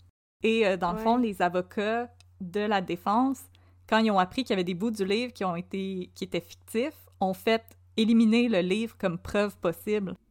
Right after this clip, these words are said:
Speaker 1: Donc, Charles Marion ne pouvait pas se servir de son livre pour expliquer les, ses conditions de détention. Cette preuve-là n'avait pas été
Speaker 2: Ouais, ok.
Speaker 1: admise.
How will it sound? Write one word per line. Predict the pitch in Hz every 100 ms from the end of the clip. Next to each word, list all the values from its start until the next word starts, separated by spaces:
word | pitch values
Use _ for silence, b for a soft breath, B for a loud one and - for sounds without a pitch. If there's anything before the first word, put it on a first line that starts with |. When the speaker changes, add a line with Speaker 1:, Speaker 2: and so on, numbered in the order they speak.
| _ _
Speaker 1:
Donc, | 196 190
Charles | - 190
Marion | 196 175 208
ne | 262
pouvait | 202
pas | - 240
se | -
servir | 175 180 214
de | 175
son | - 165
livre | 180 214
pour | - 180
expliquer | 165 - - 214
les, | 202 - -
ses | - 180
conditions | 185 180 - 202
de |
détention. | 185 185 175 175 - 196 - _ -
Cette | 196 185
preuve-là | - 196 214
n'avait | 233 165
pas | - 220
été | 240 247
Speaker 2:
Ouais, |
ok. | 196
Speaker 1:
admise. | 185 190 190 202 185